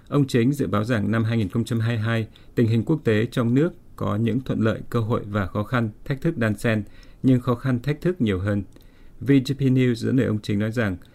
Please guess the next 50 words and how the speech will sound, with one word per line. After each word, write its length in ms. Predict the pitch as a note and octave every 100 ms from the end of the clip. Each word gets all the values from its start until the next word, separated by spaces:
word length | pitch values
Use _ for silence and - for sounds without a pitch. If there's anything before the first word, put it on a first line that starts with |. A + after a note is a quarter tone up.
| - -
năm 220 | A2+ A#2 A2
tới, 320 | G#2+ G#2 B2
dịch 240 | B2+ A#2+
covid 220 | A#2+ C3
mười 140 | C3+ G2+
chín 280 | - G2+ A2+
có 100 | C#3+
thể 180 | G#2+ E2+
xuất 200 | - A2+
hiện 200 | A#2 -
phức 260 | F3+ F3+
tạp, 240 | A#2+ F#2+ G#2+
nguy 160 | A2+
hiểm 200 | G#2 F#2
hơn, 260 | D#2+ G#2+ G2+ - - - -
cũng 140 | A2+ C3
như 200 | B2+ B2
tăng 260 | - A#2+
trưởng 220 | A2 A2 E2+
kinh 180 | G#2+
tế 260 | G2+ G2+ G2+
thế 160 | G#2+ G2+
giới 240 | G2+ G#2
không 300 | - A#2+ A2
đồng 180 | G2 F2+
đều, 260 | G2+ F#2+ F2+
chưa 140 | -
vững 180 | G#2 F#2
chắc 340 | - F3+ - -
và 180 | G2+
thấp 160 | F#2 B2+
hơn 180 | A#2+ G#2+
năm 120 | G#2+
hai 100 | A2
nghìn 120 | G2
không 160 | E2+ G2+
trăm 140 | G#2+
hai 120 | G2+
mươi 140 | G2 C3+
mốt, 80 | - - - - -
và 180 | G#2+ G#2
rủi 160 | G#2+
ro 200 | F#2 A2
tiếp 160 | G#2+ D3
tục 140 | G#2+ E2
gia 120 | F#2+
tăng. 240 | G2+ F#2+ E2 - - - -
Tin 140 | D#3 C#3
cho 160 | C#3+
hay, 220 | C3+ C3+